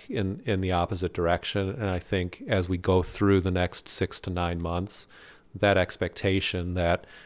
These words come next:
something like half to two-thirds of the time will be spent back in the office is gonna become more of the norm. And, and I think in a lot of respects, that's a good thing. Being face-to-face, I agree with you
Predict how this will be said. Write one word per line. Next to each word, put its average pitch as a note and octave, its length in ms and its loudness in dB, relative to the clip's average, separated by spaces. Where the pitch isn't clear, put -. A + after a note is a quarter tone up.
something G#2+ 460 4
like F#2 240 0
half F#2 360 2
to G#2 100 -6
two-thirds F2+ 580 2
of E2 60 -8
the F2+ 80 -2
time F#2 340 -2
will F2+ 80 -2
be E2+ 100 -4
spent F2+ 300 -4
back E2+ 240 0
in E2+ 80 -6
the E2+ 80 -4
office E2+ 520 -2
is A2 120 2
gonna B2 160 6
become A2+ 280 2
more F#2+ 200 2
of E2+ 80 -2
the E2+ 80 -2
norm. E2+ 500 -2
And, F3 260 2
and D3+ 140 6
I C#3 80 12
think C3+ 260 8
in A2+ 80 6
a A2 40 8
lot G#2 220 12
of F#2+ 80 2
respects, F2+ 460 2
that's - 180 -4
a - 20 -4
good F2+ 220 0
thing. F#2 320 -2
Being G2+ 160 4
face-to-face, F#2+ 680 2
I A2+ 140 6
agree G2 280 6
with G2 240 2
you G2+ 180 6